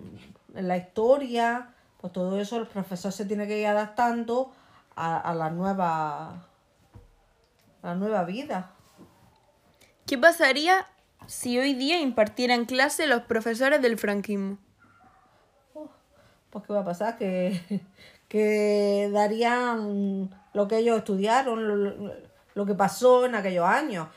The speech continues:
Speaker 1: Y desde aquellos años para acá han pasado muchos años, han pasado muchas cosas,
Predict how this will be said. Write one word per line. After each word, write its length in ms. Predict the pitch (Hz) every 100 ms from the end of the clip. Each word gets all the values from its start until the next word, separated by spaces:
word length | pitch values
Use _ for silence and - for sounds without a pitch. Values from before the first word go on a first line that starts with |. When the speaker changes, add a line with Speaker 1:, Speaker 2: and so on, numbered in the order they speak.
| - -
Speaker 1:
Y 100 | 190
desde 420 | 190 165 175 185
aquellos 300 | 180 196 202
años 280 | 214 220 208
para 140 | 214
acá 200 | 233 233
han 140 | 208
pasado 320 | 196 190 202 196
muchos 520 | 196 220 240 262 247
años, 420 | 262 277 269 330 - _ _ -
han 240 | 170 175
pasado 260 | 175 175 180
muchas 280 | 180 180 175
cosas, 280 | 202 214